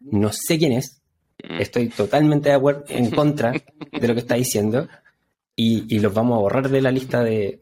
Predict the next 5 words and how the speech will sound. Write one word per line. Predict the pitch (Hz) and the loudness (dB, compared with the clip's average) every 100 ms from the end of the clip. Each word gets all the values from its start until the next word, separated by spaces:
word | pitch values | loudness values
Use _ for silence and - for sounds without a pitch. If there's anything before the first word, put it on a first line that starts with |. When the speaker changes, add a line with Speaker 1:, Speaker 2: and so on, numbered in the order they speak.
| - | -6
Speaker 1:
de | 104 - | -6 -4
es-, | 107 - - | -10 -10 -14
radioescuchas. | - 107 92 - 95 - - - _ _ - _ _ _ _ | -2 -2 -2 -4 -6 -6 -14 -16 _ _ -20 _ _ _ _
Speaker 2:
De | 123 | 0
los, | 143 | 0